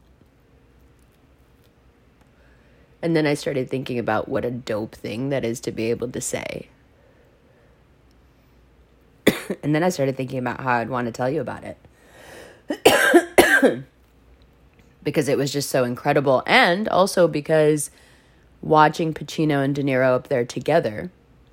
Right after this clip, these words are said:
the first night we saw Pacino, and he was giving us this introduction for The Godfather. This is all part of the Tribeca Film Festival that De Niro created.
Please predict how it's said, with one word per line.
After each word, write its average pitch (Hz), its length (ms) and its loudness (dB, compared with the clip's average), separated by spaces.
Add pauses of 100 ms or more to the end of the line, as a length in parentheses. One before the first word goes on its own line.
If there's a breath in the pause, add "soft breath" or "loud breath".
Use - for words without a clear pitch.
(260)
the 170 160 -2
first 214 300 4
night 147 260 2
we 143 100 -6
saw 117 380 0 (100)
Pacino, 90 540 -8
and 135 120 -12
he 120 120 -6
was 104 220 -8
giving 123 560 -4 (840 loud breath)
us 117 240 -8
this - 220 -8
introduction 110 920 -8 (340)
for 107 380 -4
The 110 120 -6
Godfather. - 640 -8 (1300)
This 160 140 -4
is - 60 0
all 143 100 4
part 131 200 -2
of 120 60 -4
the 120 100 -2
Tribeca 120 420 -6
Film 117 200 -6
Festival 123 360 -8
that - 180 -10
De 127 100 -10
Niro 113 380 -6
created. 123 560 -6